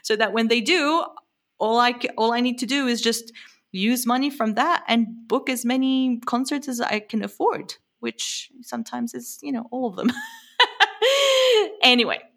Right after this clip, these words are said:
the fourth aspect is debt repayment. And you probably heard of the two debt payoff strategies, or three. I believe there's two. There's a third one. I can't remember its name,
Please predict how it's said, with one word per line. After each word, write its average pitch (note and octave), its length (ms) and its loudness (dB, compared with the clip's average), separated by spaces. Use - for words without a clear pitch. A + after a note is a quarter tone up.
the A3+ 460 0
fourth A#3+ 380 -2
aspect F#3+ 640 -4
is G3 160 -6
debt - 260 -2
repayment. - 680 -8
And C4+ 480 2
you A#3 380 -2
probably D#4 420 0
heard D4 320 0
of A#3 240 -2
the A#3 400 0
two A#3+ 640 -2
debt G#3+ 300 2
payoff G3 400 -4
strategies, G3 760 -4
or F3 160 -4
three. G3+ 720 -6
I F3+ 120 -6
believe F#3 320 -8
there's - 180 -10
two. D4 460 -4
There's G3 200 -6
a - 20 -8
third C4 300 -4
one. B3 280 -2
I - 60 -12
can't - 160 -12
remember G3 300 -8
its F3+ 240 -10
name, G3 340 -2